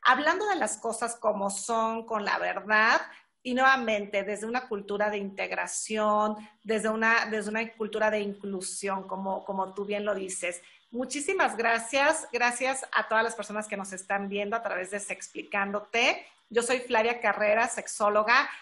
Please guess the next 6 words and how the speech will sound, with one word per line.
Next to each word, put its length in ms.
Alfredo, 720
Alfredo 540
Chávez, 440
también 360
sexólogo, 720
especialista 840